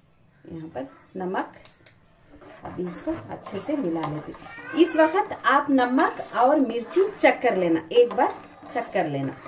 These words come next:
एक उबल आने तक हमें सालन को अच्छे से पकाना है, यानी कि बीन्स के चार के लिए। ये देखिए इतना गाढ़ा, इतना ही गाढ़ा चाहिए, ज्यादा गाढ़ा भी नहीं, ज्यादा पतला भी नहीं।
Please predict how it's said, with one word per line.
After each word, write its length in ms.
एक 200
उबल 260
आने 240
तक 180
हमें 200
सालन 380
को 80
अच्छे 280
से 140
पकाना 440
है, 160
यानी 220
कि 140
बीन्स 480
के 100
चार 380
के 60
लिए। 260
ये 120
देखिए 320
इतना 360
गाढ़ा, 360
इतना 320
ही 140
गाढ़ा 280
चाहिए, 380
ज्यादा 320
गाढ़ा 280
भी 120
नहीं, 200
ज्यादा 340
पतला 300
भी 160
नहीं। 160